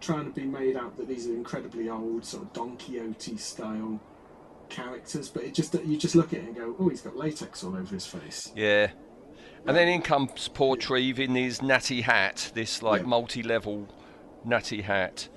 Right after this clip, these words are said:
Speaker 2: Do you remember the first time you watched this, you go, "That's
Speaker 1: Yeah.
Speaker 2: the Master"?
Speaker 1: Yeah, I went, "Oh, that's the guy playing the Master."
Speaker 2: <laughs>
Speaker 1: Um, it's, I don't think, I'm, I'm trying to think, the on-, the only,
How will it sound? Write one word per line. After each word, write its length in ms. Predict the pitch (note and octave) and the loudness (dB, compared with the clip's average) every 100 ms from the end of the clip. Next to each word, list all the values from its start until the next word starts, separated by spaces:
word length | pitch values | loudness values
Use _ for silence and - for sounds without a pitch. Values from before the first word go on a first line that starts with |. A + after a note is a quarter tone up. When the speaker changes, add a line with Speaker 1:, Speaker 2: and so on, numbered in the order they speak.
| - - - | -20 -20 -4
Speaker 2:
Do 100 | D#3+ | 0
you 340 | F#3 F3+ F#3 F3+ | 2 2 0 2
remember 400 | F3 F3 F3 E3+ | 4 4 6 4
the 60 | |
first 280 | - E3+ - | 4 2 2
time 140 | E3 E3 | 0 2
you 100 | D#3 | 0
watched 340 | D#3 - - | 0 -2 -2
this, 300 | D#3+ D#3+ - D#3+ | 0 0 -2 -4
you 160 | D3+ | -2
go, 340 | D3+ D3+ D3+ C#3 | 6 6 6 4
"That's 280 | C#3 C#3 | 8 8
Speaker 1:
Yeah. 40 | - | 6
Speaker 2:
the 80 | C#3+ | 6
Master"? 540 | D3 G2+ - G2+ G#2+ - F#3 | 6 6 0 2 0 2 8
Speaker 1:
Yeah, 180 | G3 F#3+ | 8 10
I 100 | F3+ | 8
went, 300 | E3+ E3 E3 - | 10 10 6 2
"Oh, 140 | B3+ F3 | 2 4
that's 260 | D#3+ - | 2 0
the 120 | G3 E3 | 0 2
guy 240 | F3+ D3+ | 4 4
playing 220 | - C#3+ | 4 2
the 60 | D3+ | 4
Master." 520 | G#3+ G#3+ - - E3+ - | 4 4 2 0 0 2
Speaker 2:
<laughs> 100 | - - E3+ - D#3+ - - - - | 0 2 -2 -2 -6 -4 -12 -10 -6
Speaker 1:
Um, 360 | C#3+ D3 E3 F3 | -4 0 2 8
it's, 320 | F3+ - - - - - - - - - - - - - - - - - - | 8 8 2 -16 -20 -20 -20 -20 -20 -20 -20 -20 -20 -20 -20 -20 -20 -8 4
I 140 | F3+ | 6
don't 260 | F3+ A3+ A#3+ | 6 4 4
think, 180 | G#3 - | 2 4
I'm, 200 | G3 G3+ F#3 | 8 8 8
I'm 80 | |
trying 160 | G3 A3+ | 4 6
to 40 | G#3 | 4
think, 300 | G3 - E3 | 4 2 8
the 140 | G3+ | 8
on-, 200 | A3+ A3 | 8 4
the 140 | G#3+ | 4
only, 520 | A3+ A#3 A3+ A3 G3+ | 4 2 4 10 10